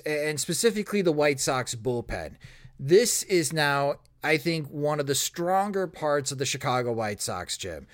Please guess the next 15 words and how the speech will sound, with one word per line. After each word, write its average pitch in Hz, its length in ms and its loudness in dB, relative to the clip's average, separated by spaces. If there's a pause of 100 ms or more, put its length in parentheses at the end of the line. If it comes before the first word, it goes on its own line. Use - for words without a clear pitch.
(500)
For 175 200 2
starters, 196 800 4 (160)
the 156 80 0
White 208 260 2
Sox 202 300 0
player 180 320 4
development, 107 880 -2
this 208 320 2
is 302 140 0
an 240 100 0
area 208 380 4
that 170 180 4
we 190 160 0
are 185 140 2
seeing 190 800 -2